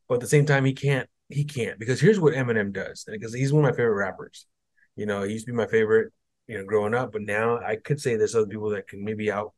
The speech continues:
you know, they, they can par with him. But, um, um, Eminem was one, is one of the, my greatest rappers because he, he, uh, he only responds to people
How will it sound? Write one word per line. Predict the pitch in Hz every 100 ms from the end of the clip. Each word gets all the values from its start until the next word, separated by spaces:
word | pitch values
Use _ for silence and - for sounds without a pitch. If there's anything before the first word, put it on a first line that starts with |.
| -
you |
know, | 117 101 98
they, | 117
they | 113 139
can | 135 113 - -
par | 131 113
with | 104
him. | 120 127 - - - - 120
But, | 113 107 -
um, | 107 98 98
um, | 104 98 95 95 _ _ _ _ _ _
Eminem | 127 135 139 131
was | 113
one, | 113 113 110 101 95 _ 101 - - _
is | - 156
one | 127
of | 131
the, | 120
my | 113
greatest | 107 110 104
rappers | 98 92
because | 98 101 98 98
he, | - 113 107 101 - _ _ _ _ _ _ - -
he, | 117 113 113
uh, | 107 95 - - - - -
he | - 143 -
only | 127 139 143
responds | 123 - - 120 117 107 -
to | 110
people | 113 104 104 101